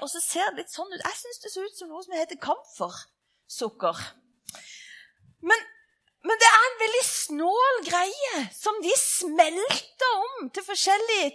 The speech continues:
ting. Men myrraen var kanskje ikke en like koselig gave som gull og røkelse, for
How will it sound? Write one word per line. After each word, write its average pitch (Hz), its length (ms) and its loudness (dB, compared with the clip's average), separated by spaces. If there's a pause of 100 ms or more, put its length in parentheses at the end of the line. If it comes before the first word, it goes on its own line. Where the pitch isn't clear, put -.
ting. 226 260 -10 (1400)
Men 262 160 -2 (140)
myrraen 226 640 -2 (1500)
var 226 120 -12
kanskje 247 320 -8
ikke 285 120 -8
en 233 120 -10
like 226 320 -14 (440)
koselig 285 840 -14
gave 285 420 -8 (920)
som 247 320 -10 (120)
gull 269 360 -10
og 214 80 -8
røkelse, 233 640 -12
for 202 160 -12